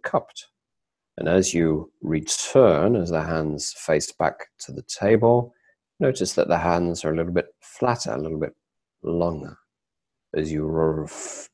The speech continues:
turn the palms face up, you could hold a tennis ball there. And as you turn the palms face down, your fingers are ready to type.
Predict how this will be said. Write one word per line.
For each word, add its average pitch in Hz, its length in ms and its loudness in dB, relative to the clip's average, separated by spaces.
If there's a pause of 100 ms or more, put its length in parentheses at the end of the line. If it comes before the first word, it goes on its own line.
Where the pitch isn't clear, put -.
turn 101 640 6
the 76 340 -4
palms 76 500 -2
face - 400 -6
up, 127 260 0 (720)
you 202 80 2
could - 140 -4
hold 76 220 0
a - 40 -6
tennis 113 320 0
ball - 260 -10
there. - 200 -18 (1000)
And 73 80 -8
as 67 160 -10
you 71 100 -10
turn 80 460 -4
the 71 80 -8
palms 76 500 -6
face - 280 -6
down, 101 580 6
your 80 140 2
fingers 80 480 -4
are 76 60 -6
ready 76 280 -6
to - 160 -20
type. - 420 -8